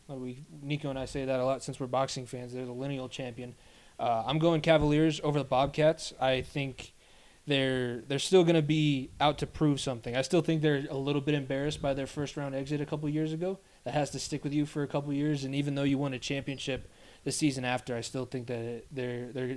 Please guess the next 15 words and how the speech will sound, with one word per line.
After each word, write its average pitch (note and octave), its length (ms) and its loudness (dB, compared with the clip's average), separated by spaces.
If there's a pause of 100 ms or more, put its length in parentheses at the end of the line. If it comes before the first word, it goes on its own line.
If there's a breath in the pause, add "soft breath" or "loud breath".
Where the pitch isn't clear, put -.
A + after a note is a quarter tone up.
(140)
got C3 200 2
it C3+ 100 -2
in C3+ 120 -2
their B2 60 -2
mind B2 280 -4
they B2 60 -4
wanna B2 240 -4
go B2 200 -4
far. A#2+ 260 -4
So B2 140 -6
I'm B2 140 -4
going B2+ 200 -2
Virginia B2+ 400 -4
over A#2 280 -4
Ohio. A2+ 380 -8